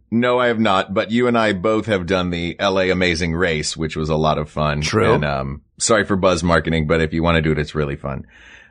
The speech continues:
Speaker 1: Um, also, is that a real episode of Different Strokes?
Speaker 2: Oh, yeah.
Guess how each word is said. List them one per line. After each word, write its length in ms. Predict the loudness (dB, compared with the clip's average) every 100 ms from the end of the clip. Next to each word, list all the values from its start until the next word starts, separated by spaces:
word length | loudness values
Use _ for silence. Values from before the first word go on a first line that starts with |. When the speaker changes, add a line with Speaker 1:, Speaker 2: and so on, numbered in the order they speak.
| _
Speaker 1:
Um, 440 | -2 0 0 -2 -6 _ _ _ _
also, 560 | -2 0 0 0 -2 -6 -4
is 140 | -2
that 160 | 0 0
a 40 |
real 300 | 0 2 2
episode 440 | 0 -2 -2 0 0
of 120 | -2
Different 260 | -2 -2
Strokes? 520 | -2 0 0 -2 -12 -14 _ _
Speaker 2:
Oh, 140 | -2 -2
yeah. 340 | 0 -2 -2